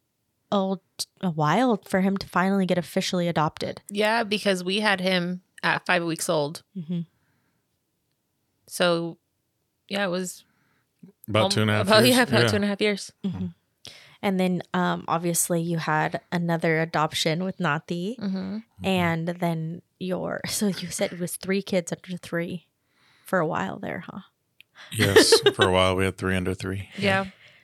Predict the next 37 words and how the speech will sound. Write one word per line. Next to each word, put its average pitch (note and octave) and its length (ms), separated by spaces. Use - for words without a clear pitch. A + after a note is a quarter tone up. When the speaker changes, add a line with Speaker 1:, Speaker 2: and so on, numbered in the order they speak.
Speaker 1:
So A#3+ 600
at A#3 240
that D#4 220
time, G3+ 760
um, F#3 320
can G#3 200
you A3 100
just C#4 240
walk G3+ 300
me A3 120
a G3+ 60
little F#3 220
bit - 180
through G3+ 160
that E3 180
process F3+ 640
of F#3 260
when F3+ 280
you, F3 380
'cause G3+ 200
you C#4 140
were A#4 140
also D4+ 320
in A3 120
school A3+ 520
getting A3 340
Speaker 2:
Yes. - 20
Speaker 1:
your, - 680
what A#3 180
type, A#3+ 280
what A3+ 180
is A#3 120
your A3+ 100
schooling D#3+ 440
in, G#2+ 120
Anna? F2+ 320
Speaker 2:
Um, G#3 440